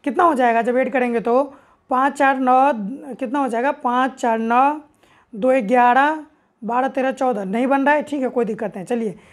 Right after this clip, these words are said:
एक बार मल्टीप्लाई करके देख लीजिए, पाँच इंटू तीन इंटू चार इंटू दो, कितना हो जाएगा? पाँच तिया पन्द्रह, चौके साठ, दूनी एक सौ बीस, यानी एक सौ बीस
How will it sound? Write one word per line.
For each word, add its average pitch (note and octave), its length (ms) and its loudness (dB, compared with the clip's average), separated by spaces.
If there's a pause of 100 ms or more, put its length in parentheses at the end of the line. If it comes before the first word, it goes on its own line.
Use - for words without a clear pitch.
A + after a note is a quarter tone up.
(140)
एक B3+ 100 0
बार C#4+ 100 2
मल्टीप्लाई C4 420 2
करके C#4+ 220 2
देख C4+ 160 4
लीजिए, C4+ 260 -2
पाँच C4+ 540 0
इंटू C4 600 -2 (560)
तीन D4 320 0
इंटू C4+ 500 0
चार B3+ 460 2
इंटू C4+ 420 -4
दो, B3 240 2
कितना A3+ 280 -4
हो C#4 80 0
जाएगा? C4+ 260 0 (580)
पाँच B3 280 2
तिया C4+ 200 -2
पन्द्रह, C4 380 0
चौके C4 260 -2
साठ, B3 240 0
दूनी B3+ 200 -2
एक B3 120 -2
सौ C4 120 -4
बीस, A3+ 260 -4
यानी B3+ 180 -2
एक C#4 160 -4
सौ E4 160 -2
बीस C4+ 460 -2